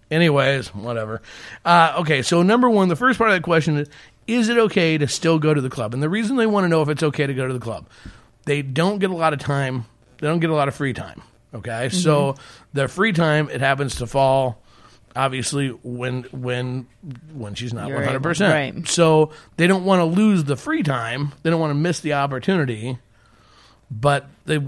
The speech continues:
Speaker 1: she wants to make sure it's not, you know, she's not gonna be a leper at the club. <laughs> Well, I mean, <laughs> it is what it is. She wants to make, you know.
Speaker 2: A lot of people go, they just don't announce it.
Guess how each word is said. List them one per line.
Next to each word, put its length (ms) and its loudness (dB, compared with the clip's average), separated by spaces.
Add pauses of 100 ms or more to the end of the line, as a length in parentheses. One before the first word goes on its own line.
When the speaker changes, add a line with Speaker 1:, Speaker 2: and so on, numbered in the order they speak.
(140)
Speaker 1:
she 120 -2
wants 240 0
to 60 0
make 140 0
sure 200 4
it's 180 0
not, 220 -6
you 140 -6
know, 340 -8 (380)
she's 140 -4
not 80 0
gonna 140 0
be 80 0
a 80 -4
leper 440 -6 (720)
at 100 -4
the 80 -2
club. 340 -2
<laughs> 40 -10
Well, 220 0
I 220 8
mean, 240 6
<laughs> 40 0
it 400 4
is 180 2
what 160 2
it 60 0
is. 220 -2
She 100 -2
wants 160 0
to 60 -6
make, 120 -4
you 100 0
know. 220 -2 (140)
Speaker 2:
A 40 -4
lot 140 4
of 60 0
people 240 4
go, 180 2
they 100 6
just 140 0
don't 120 0
announce 420 2
it. 180 -4